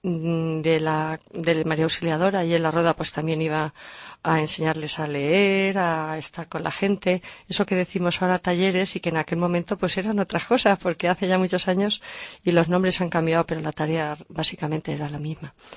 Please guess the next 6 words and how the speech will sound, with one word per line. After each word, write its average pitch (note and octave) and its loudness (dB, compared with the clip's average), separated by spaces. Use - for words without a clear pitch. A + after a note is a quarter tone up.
Y G3+ 4
bueno, A3+ 8
pues F3+ 2
siempre G3 0
he F#3 2
estado, F3 2